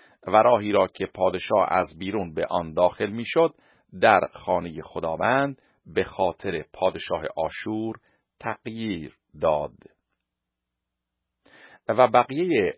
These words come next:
اعمال آهاز که کرد، آیا در کتاب تواریخ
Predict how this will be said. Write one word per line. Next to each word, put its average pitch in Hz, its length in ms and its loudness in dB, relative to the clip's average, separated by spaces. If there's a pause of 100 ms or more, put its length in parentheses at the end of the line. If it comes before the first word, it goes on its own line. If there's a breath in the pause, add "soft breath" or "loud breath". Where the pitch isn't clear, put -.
اعمال 98 580 2 (100)
آهاز 95 500 4 (120)
که - 80 -8
کرد، 127 440 0 (220)
آیا 98 300 4
در 87 160 -2
کتاب 90 480 -2
تواریخ 90 560 0